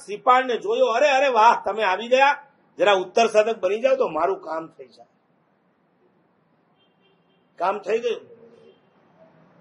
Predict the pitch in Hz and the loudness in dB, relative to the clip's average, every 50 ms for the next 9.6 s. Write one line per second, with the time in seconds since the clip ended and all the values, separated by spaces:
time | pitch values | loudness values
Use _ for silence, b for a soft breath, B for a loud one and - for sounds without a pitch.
0 | _ - - - 131 151 185 220 233 220 - 190 190 190 - 190 214 214 214 214 | _ -20 -20 -20 2 8 10 10 10 10 8 8 8 8 6 4 2 2 2 0
1 | 214 - 170 147 147 170 196 208 190 151 - - - - 147 165 170 170 165 170 | -2 -4 -8 -4 4 6 8 8 8 6 0 -12 -10 4 6 6 6 6 4 -2
2 | 175 - - - - - - - - - - - - - - - 175 196 220 208 | -2 -2 -4 -8 -16 -20 -20 -20 -20 -20 -20 -20 -20 -20 0 10 12 12 12 12
3 | - - - - - _ _ _ - - - - - - - - - - - - | 8 0 -14 -20 -20 _ _ _ -20 -20 -20 -20 -20 -20 -20 -20 -20 -20 -20 -20
4 | - - - - - - - - - - - - - - - - - - - - | -20 -20 -20 -20 -20 -20 -20 -20 -20 -20 -20 -20 -20 -20 -20 -18 -18 -18 -18 -20
5 | - - - - - - 175 202 214 208 - - - - - - - - - 160 | -20 -20 -20 -10 4 10 10 10 10 10 4 -4 -20 -20 -20 -20 -20 0 8 10
6 | 196 226 240 226 233 233 214 220 220 220 208 185 160 127 - - _ _ _ _ | 10 10 10 10 10 10 10 10 8 6 4 0 -2 -6 -10 -16 _ _ _ _
7 | _ _ _ - - - - - _ - - - 226 233 233 226 233 233 233 233 | _ _ _ -20 -20 -20 -20 -20 _ 6 6 8 8 8 6 6 8 8 10 8
8 | 226 214 208 214 226 226 233 233 233 214 214 220 220 220 214 214 226 208 214 226 | 10 8 6 6 8 6 8 8 6 6 6 6 4 6 6 4 2 4 2 0
9 | 220 214 214 214 - - 208 202 180 165 139 | 0 0 -2 -4 -2 0 0 0 0 -2 -4